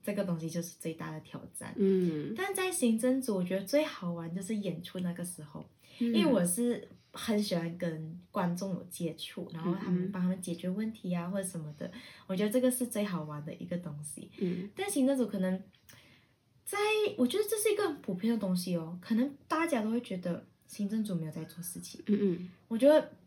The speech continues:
Speaker 1: 我很希望可以打消这个人的这个念头，因为可能在别人的刻板印象，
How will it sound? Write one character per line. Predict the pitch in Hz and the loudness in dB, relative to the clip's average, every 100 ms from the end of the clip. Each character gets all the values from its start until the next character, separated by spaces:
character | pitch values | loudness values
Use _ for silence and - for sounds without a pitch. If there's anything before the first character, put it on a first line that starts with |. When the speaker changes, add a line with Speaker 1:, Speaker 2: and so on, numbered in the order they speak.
| - - _ _ | -12 -12 _ _
Speaker 1:
我 | 262 | 2
很 | 320 | 4
希 | 320 339 | 4 4
望 | 403 415 | 4 2
可 | 285 | 2
以 | |
打 | - 180 156 | 2 -2 -4
消 | 185 180 | 0 0
这 | 208 | 0
个 | 220 | -2
人 | 202 160 | -2 -2
的 | 165 180 - | -6 -10 -8
这 | 247 | -2
个 | 247 | 0
念 | 214 220 190 185 185 | 0 0 2 0 -2
头， | - 156 | -6 -8
因 | - 269 | 0 2
为 | 285 | 2
可 | 277 202 | 0 -2
能 | 170 170 180 - - - - _ _ - | 0 0 -2 -6 -16 -20 -20 _ _ 0
在 | 262 254 254 | 4 6 4
别 | - 185 | 4 4
人 | |
的 | 180 | 4
刻 | 180 - | 2 -2
板 | 247 170 - | -2 -4 -4
印 | 196 | -4
象， | 196 196 185 | -4 -6 -8